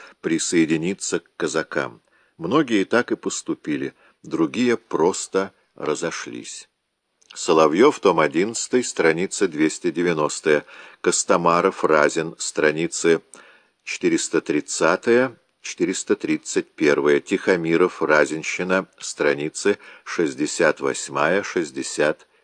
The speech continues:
девятая. Затем разинские суда спустились вниз по Волге мимо Царицына и Чёрного Яра, воеводы которых были бессильны остановить их. Ниже Чёрного Яра казаки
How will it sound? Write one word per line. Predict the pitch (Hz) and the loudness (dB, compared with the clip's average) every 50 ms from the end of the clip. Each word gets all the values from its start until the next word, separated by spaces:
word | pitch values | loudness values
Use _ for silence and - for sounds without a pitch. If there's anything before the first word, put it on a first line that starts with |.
| _ _ | _ _
девятая. | - - 82 85 73 65 64 64 _ - 60 53 52 53 _ _ _ _ _ _ _ _ _ _ _ _ _ _ _ _ _ _ _ _ _ _ _ _ _ _ _ _ _ _ _ _ _ _ _ _ _ _ _ | -10 -4 -2 -2 -2 -2 -4 -6 _ -6 -6 -6 -6 -8 _ _ _ _ _ _ _ _ _ _ _ _ _ _ _ _ _ _ _ _ _ _ _ _ _ _ _ _ _ _ _ _ _ _ _ _ _ _ _
Затем | - 78 92 101 - 165 190 196 180 | -2 2 2 4 6 6 4 6 6
разинские | 170 180 170 147 165 151 - - - 131 113 104 - | 6 6 6 6 4 0 0 -2 2 4 4 4 4
суда | - - 98 82 87 87 90 101 110 113 _ _ - | 2 0 2 4 4 4 4 2 -2 -6 _ _ -12
спустились | - - - - 95 90 - - 135 147 147 135 - - | -12 -10 -6 -4 -4 -4 -2 2 2 2 4 2 0 0
вниз | 104 101 107 123 135 123 - | -4 -2 -2 -2 -4 -4 -6
по | - - 101 | 0 2 2
Волге | 85 85 87 95 92 85 95 101 95 | 4 4 4 2 2 0 -2 -6 -4
мимо | 95 110 113 107 98 | -2 -2 -2 -2 -4
Царицына | - - - - 87 78 80 80 - - - - 90 87 90 90 90 | -4 -2 0 0 0 0 0 -4 -6 -6 -6 -6 -4 -4 -4 -4 -6
и | - - 95 85 | -6 -8 -10 -10
Чёрного | - - - 98 107 107 104 98 90 82 80 82 | -8 -4 0 0 0 0 0 -2 -4 -2 0 0
Яра, | 78 67 71 73 71 71 73 76 80 82 _ _ _ _ _ _ _ _ _ _ | -2 0 -2 0 0 0 0 -2 -4 -6 _ _ _ _ _ _ _ _ _ _
воеводы | - 73 71 73 73 73 73 87 110 104 98 90 | -8 -4 -4 -2 -2 0 2 2 2 2 2 0
которых | - 87 82 - 95 98 98 87 - 98 | 0 0 0 2 2 2 2 0 -2 -2
были | 98 87 90 90 87 | -4 -2 -2 -2 -2
бессильны | 73 73 87 - - - - - 82 78 80 80 80 | -2 -4 -4 -4 -4 -8 -6 -6 -6 -6 -4 -4 -4
остановить | 80 78 - - - 80 78 78 78 71 71 139 - - | -6 -6 -8 -8 -8 -8 -6 -6 -6 -4 -6 -8 -8 -10
их. | - - - - _ _ _ _ _ _ _ _ - | -12 -12 -12 -18 _ _ _ _ _ _ _ _ -10
Ниже | 165 98 143 147 113 123 113 | -2 2 2 2 4 4 2
Чёрного | - - - 117 120 110 98 92 87 82 85 | 2 2 4 6 6 6 4 2 2 2 4
Яра | 82 82 92 120 143 147 151 151 143 - - - - - _ | 4 4 4 4 4 2 0 -2 -4 -6 -20 -20 -20 -20 _
казаки | - 90 85 - 82 80 73 - - - 123 156 170 | -2 0 0 2 4 2 2 2 -2 2 2 2 2